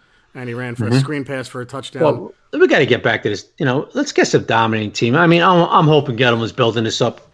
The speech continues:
Speaker 1: But to
Speaker 2: but
Speaker 1: answer,
Speaker 2: he's
Speaker 1: to answer your question, and I've, I just so you
Speaker 2: Yeah.
Speaker 1: I, I've done a one eighty,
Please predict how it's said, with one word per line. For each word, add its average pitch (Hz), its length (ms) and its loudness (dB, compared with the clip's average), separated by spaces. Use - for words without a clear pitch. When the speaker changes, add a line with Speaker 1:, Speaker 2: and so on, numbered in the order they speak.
Speaker 1:
But 269 80 4
to - 60 4
Speaker 2:
but 285 100 4
Speaker 1:
answer, 277 180 0
Speaker 2:
he's 202 100 -2
Speaker 1:
to 269 140 -2
answer 233 160 -2
your 196 80 -2
question, 151 580 -4
and 160 100 -6
I've, 160 260 -6
I 170 140 -8
just 165 200 -12
so 185 100 -6
you 165 60 -2
Speaker 2:
Yeah. 156 240 -2
Speaker 1:
I, 165 80 -4
I've 165 80 -8
done 165 140 -8
a 151 60 -10
one 151 180 -12
eighty, 123 320 -12